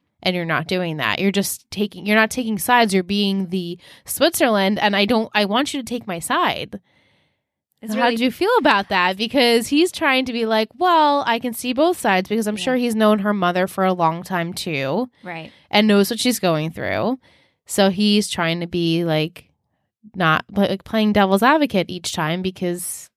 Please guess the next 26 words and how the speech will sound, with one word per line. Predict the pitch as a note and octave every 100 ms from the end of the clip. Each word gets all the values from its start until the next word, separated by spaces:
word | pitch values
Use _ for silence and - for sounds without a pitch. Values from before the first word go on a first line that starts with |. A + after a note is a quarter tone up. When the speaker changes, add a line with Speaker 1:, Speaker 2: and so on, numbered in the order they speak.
| _ _
Speaker 1:
he | -
Speaker 2:
Yeah. | G3+ G3+
Speaker 1:
can. | D#4 F#4 E3 E3+ G3+ G#3 _ _ -
Speaker 2:
I | G3+ C4 E4+ _
felt | A#3+ G#3+ G3 F#3+ F3 - _ _ _ _ _ _ _
I | G3+
am | G3+ G#3+ G#3
very | F#3 F#3
much | F3+ F#3
an | F#3
Aki | C3+ D3+ F3 F3+ F3
in | E3 E3+ E3 D#3+ - -
a | F#3
lot | E3+ F3 D3+
of | E3 - _ -
situations | - - D#3+ D#3+ D#3+
Speaker 1:
Yeah. | G3+ A3+
Speaker 2:
in | D4
my | D#3+
life. | - - _ G3
I | F#3+ F#3+
Speaker 1:
Yeah. | A#3 D4+ C#4+ E3+
Speaker 2:
always, | F#3 F3+
I, | G3 G3+ G#3 G3
but | G3 G#3+ G#3 G#3 -
I | G3 G#3